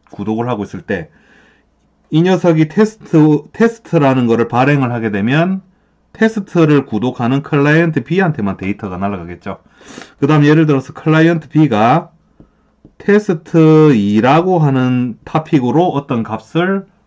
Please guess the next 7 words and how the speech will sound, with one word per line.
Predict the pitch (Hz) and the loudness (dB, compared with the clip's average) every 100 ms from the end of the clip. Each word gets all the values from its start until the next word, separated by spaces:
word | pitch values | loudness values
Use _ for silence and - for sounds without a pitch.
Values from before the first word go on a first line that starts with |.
| _ _ | _ _
구-, | - 110 - - | -6 -6 -6 0
발행을 | 123 147 143 120 | 2 4 0 -2
하게 | 110 101 | -2 -2
되면 | 98 131 170 196 196 _ _ _ _ _ _ | -2 0 0 -2 -6 _ _ _ _ _ _
테스트 | - 196 196 - | -2 0 0 -2
이를 | 123 113 147 | 0 4 2
구독하는 | 151 110 127 - 117 135 165 180 | 0 -4 -6 -4 -2 0 0 -2